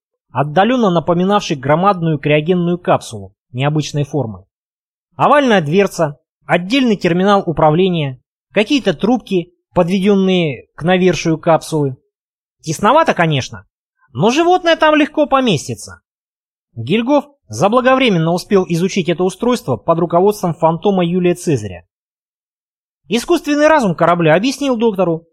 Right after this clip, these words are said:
что тот видит перед собой некое подобие газовой камеры, куда из припрятанных под полом баллонов может накачиваться любое газовоздушное соединение, теоретически способное усыпить иного.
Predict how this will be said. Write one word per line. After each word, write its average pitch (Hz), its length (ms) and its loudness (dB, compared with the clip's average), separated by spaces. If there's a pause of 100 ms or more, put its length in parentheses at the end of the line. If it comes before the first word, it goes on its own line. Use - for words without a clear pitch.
что - 260 -2
тот 359 160 0
видит 294 300 -2
перед 269 180 -4
собой 233 320 2
некое 214 280 0
подобие 226 440 0
газовой 220 400 2
камеры, 131 540 -2 (340)
куда 185 240 2
из 214 120 2
припрятанных 220 680 0
под 202 220 0
полом 190 320 0
баллонов 180 400 0 (320)
может 220 340 0
накачиваться 220 580 0
любое 190 540 0 (360)
газовоздушное 190 760 0
соединение, 170 840 -2 (300)
теоретически 240 600 -2
способное 190 580 -2
усыпить 170 480 -8
иного. 151 480 -4